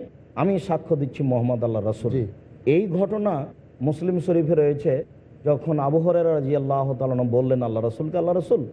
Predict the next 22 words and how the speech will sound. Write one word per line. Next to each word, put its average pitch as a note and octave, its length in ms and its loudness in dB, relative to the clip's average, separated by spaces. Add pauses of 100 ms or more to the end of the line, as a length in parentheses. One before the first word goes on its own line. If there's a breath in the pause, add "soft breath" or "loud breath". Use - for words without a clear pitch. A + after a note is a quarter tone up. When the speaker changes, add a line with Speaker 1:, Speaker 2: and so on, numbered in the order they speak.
(300)
Speaker 1:
আমার D3 260 0
মা D3 240 0
আপনাকে C#3 360 -4
গালি C3 320 0
দেয়, A2 220 0 (160)
আপনি C#3+ 260 -2
একটু D#3 160 -2
আমার D#3+ 200 0
মায়ের B2 280 0
জন্য C3 200 0
দোয়া A2+ 260 0
করেন B2+ 280 0
তো।" G#2 180 -6 (420)
তখন C#3+ 280 0
আল্লাহ D#3 180 2
রাসূল D3+ 220 -2
বললেন, C3+ 300 0 (100)
"আল্লাহুম্মা D#3 680 0
হাদে E3+ 240 2 (100)
উম্মা C#3+ 240 -2
আবি B2+ 180 0
হুরায়রা, G#2+ 420 -2